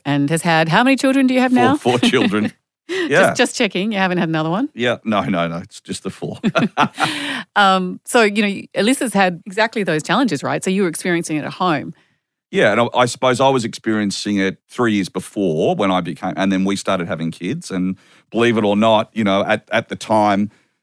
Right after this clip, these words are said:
Speaker 2: the, uh, maternity leave form at Channel Nine required a father's signature, sorry, a husband's signature. You don't need a husband to have a baby, obviously.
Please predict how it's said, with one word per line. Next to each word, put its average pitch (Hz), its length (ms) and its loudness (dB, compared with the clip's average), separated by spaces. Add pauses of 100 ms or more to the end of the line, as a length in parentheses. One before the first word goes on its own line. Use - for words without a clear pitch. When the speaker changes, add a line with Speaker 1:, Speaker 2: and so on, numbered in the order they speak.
(140)
Speaker 2:
the, 104 300 2
uh, 104 140 0
maternity 104 640 0
leave 98 520 -2
form 104 380 0
at 95 100 -2
Channel 104 280 0
Nine 101 220 2
required 95 680 2
a 92 280 0
father's 101 500 0
signature, 101 600 -4 (100)
sorry, 123 260 2
a 104 60 4
husband's 127 420 0
signature. 85 540 -8 (600)
You 98 60 -6
don't 120 140 4
need 107 120 0
a 90 60 2
husband 98 320 0
to 90 60 0
have 90 100 -2
a 90 60 0
baby, 87 360 0
obviously. 90 520 -6